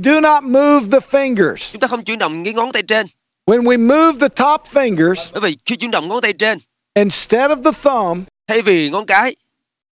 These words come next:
Speaker 1: it causes the puppet's head to flip.
Speaker 2: sẽ gây ra cái đầu của con rối bị chuyển động.
Speaker 1: That is not the way we talk.
Speaker 2: Đó không phải là cách mà chúng ta nói.
Speaker 1: When we talk, our head does not flip.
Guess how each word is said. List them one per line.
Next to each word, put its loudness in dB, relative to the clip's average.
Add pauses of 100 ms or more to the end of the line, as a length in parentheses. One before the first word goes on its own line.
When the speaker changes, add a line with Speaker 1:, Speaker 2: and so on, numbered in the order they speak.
(240)
Speaker 1:
it 2
causes 2
the 2
puppet's 0
head 2
to -2
flip. 2 (240)
Speaker 2:
sẽ -8
gây -2
ra 2
cái -8
đầu 0
của -6
con -8
rối 2
bị -2 (120)
chuyển -4
động. 0 (1080)
Speaker 1:
That 4
is -4
not 2
the 2
way 2
we 2
talk. 0
Speaker 2:
Đó -10
không -6
phải -2
là -2
cách -2
mà -2 (400)
chúng -12
ta 0
nói. 0 (120)
Speaker 1:
When 2
we 4
talk, 2 (200)
our 2
head 2
does 2
not 0
flip. 2